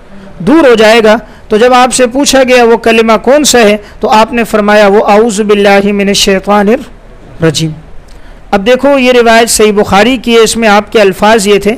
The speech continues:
فقال النبی صلی اللہ علیہ وسلم، "انی لاعلم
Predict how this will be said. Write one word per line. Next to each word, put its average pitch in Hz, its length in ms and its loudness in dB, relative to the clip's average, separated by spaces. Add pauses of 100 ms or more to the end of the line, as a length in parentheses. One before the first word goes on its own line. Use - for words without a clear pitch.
(280)
فقال 220 360 0
النبی 240 500 0
صلی 226 260 0
اللہ 208 160 0
علیہ 196 200 2
وسلم، 220 400 0 (280)
"انی 269 380 0
لاعلم 233 720 0